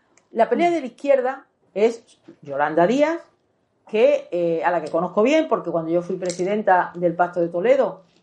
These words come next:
ella era la portavoz, la su-, viceportavoz, porque su portavoz era una catalana, que no aparecía nunca, nada más que el día que aparecía para dar un palo. Llegó el último día y dijo, "No hay pacto". Digo, "¿Por qué?".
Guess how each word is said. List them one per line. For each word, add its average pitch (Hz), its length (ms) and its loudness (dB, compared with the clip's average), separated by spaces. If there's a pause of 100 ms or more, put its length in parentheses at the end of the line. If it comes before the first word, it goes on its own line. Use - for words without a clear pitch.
(240)
ella 190 420 0
era 226 200 4
la 185 140 -2
portavoz, 180 540 -2 (180)
la 208 180 0
su-, 214 200 -10 (160)
viceportavoz, 220 760 -2 (140)
porque 175 300 -16
su - 80 -20
portavoz 208 320 0
era 214 80 -4
una 185 140 -8
catalana, 147 440 -6 (420)
que 214 120 4
no 247 60 4
aparecía 285 420 2
nunca, 294 240 2
nada 180 120 0
más 180 120 -4
que 196 80 -6
el 180 60 -4
día 233 120 2
que 247 80 -6
aparecía 262 380 -2
para 254 160 -2
dar 233 80 2
un 220 80 -4
palo. 233 320 0 (120)
Llegó 185 240 2
el 233 80 4
último 254 240 -4
día 269 200 0
y - 40 -2
dijo, 196 260 -6 (140)
"No 220 120 -6
hay 277 80 -4
pacto". 208 400 -2
Digo, 156 180 -4
"¿Por 175 180 -4
qué?". 269 280 -6